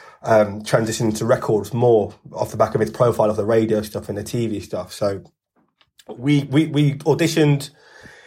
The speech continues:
He agreed to sort of work with us. So we're like, "Yeah, great, cool." So we moved to London,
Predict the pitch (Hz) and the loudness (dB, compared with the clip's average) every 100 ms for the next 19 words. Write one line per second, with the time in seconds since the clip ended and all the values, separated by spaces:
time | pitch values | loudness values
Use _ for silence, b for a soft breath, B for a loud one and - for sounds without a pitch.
0 | B - 143 135 170 160 151 160 139 131 | B -2 0 2 2 2 0 0 2 4
1 | 139 131 120 139 147 - - - 139 151 | 2 2 2 2 2 -4 -16 -8 -2 0
2 | 127 139 156 135 139 160 127 - 160 127 | 0 0 -2 -2 -2 -2 0 0 2 0
3 | - - - 135 151 151 151 151 139 135 | -8 -8 -4 2 4 4 4 2 2 2
4 | 127 127 127 131 | 2 -2 -2 -8